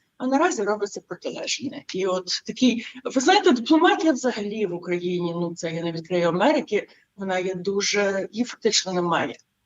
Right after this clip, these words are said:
Тому що коли є отака persona non grata, ми такі <laughs> називаємо Маркарова, коли є такий міністр закордонних справ, що його треба, е, вчити англійської,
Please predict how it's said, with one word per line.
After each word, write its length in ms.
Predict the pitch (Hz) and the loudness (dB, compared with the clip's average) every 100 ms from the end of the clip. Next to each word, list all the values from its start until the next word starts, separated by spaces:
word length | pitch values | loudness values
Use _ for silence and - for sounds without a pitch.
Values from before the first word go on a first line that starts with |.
| _ | _
Тому 200 | 220 226 | 0 4
що 260 | 220 214 208 | 4 2 2
коли 220 | 226 226 | 4 4
є 180 | 196 190 | 4 4
отака 640 | 180 185 180 170 165 175 | 2 -2 0 2 2 -2
persona 460 | 202 - 226 185 185 | -8 -4 -2 0 0
non 200 | 190 190 | -2 -2
grata, 400 | 170 156 - 185 | 0 -2 -2 -8
ми 120 | 196 | -8
такі 380 | - - 247 277 | -10 -12 0 4
<laughs> 0 | |
називаємо 680 | 233 208 180 180 180 170 165 | 4 2 -2 0 0 -4 -8
Маркарова, 560 | 160 220 240 220 214 _ - - - | -6 -2 -2 -4 -10 _ -20 -20 -2
коли 220 | 240 233 | 2 2
є 120 | 226 | 0
такий 260 | 233 240 233 | -4 -4 0
міністр 520 | 240 247 277 - 233 | 2 4 2 0 -4
закордонних 720 | 220 208 233 240 294 240 226 | -4 -8 -4 2 2 2 -6
справ, 420 | - - 247 233 233 | -10 -2 0 0 -4
що 420 | - 233 220 - _ _ _ _ - | -4 -2 -2 -4 _ _ _ _ -6
його 220 | 240 262 | -4 -2
треба, 760 | 254 254 240 240 240 226 - - | -2 -4 -2 -2 -2 -2 -6 -12
е, 80 | - - | -14 -18
вчити 480 | - - 294 269 - | -12 -4 -2 -2 -2
англійської, 1080 | 247 226 226 240 240 - - 302 294 320 | 0 0 0 -2 -2 -6 -4 -2 -2 -4